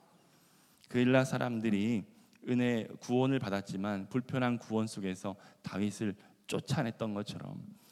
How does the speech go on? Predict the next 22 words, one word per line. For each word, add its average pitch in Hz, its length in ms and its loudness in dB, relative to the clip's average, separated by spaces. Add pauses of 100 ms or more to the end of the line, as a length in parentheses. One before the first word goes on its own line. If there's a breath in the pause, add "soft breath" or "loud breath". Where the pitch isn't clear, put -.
(320 loud breath)
유대 120 240 6
사람들이 110 680 -2 (200 loud breath)
이 127 140 2
땅을 135 340 4
구원하시기 123 760 2
위해서 110 260 0
오신 101 400 -2 (260 loud breath)
예수님을 104 720 2 (300 loud breath)
처음에는 139 580 0
환영하면서 113 840 0 (240 loud breath)
종려나무를 113 720 2
들고 98 280 -4
환영했지만 101 840 -6 (340 loud breath)
십자가에 139 680 2
못 110 220 0
박으라고 104 640 2 (240 loud breath)
저주의 127 600 4
목소리를 104 480 -2
퍼부었던 120 600 -4
것처럼 98 480 -8 (360 loud breath)
우리도 151 340 4
그런 120 460 -4